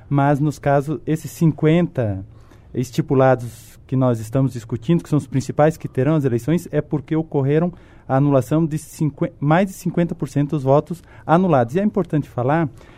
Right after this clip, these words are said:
que essa anulação dos votos, ela não é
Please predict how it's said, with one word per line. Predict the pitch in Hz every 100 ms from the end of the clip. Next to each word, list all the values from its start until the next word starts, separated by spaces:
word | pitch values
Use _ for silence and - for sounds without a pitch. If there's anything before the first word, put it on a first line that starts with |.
| -
que | - 160
essa | 185 -
anulação | 156 135 123 - 127
dos | 139 139
votos, | 135 156 170 170
ela | - 160 160
não | 156 151
é | 147 170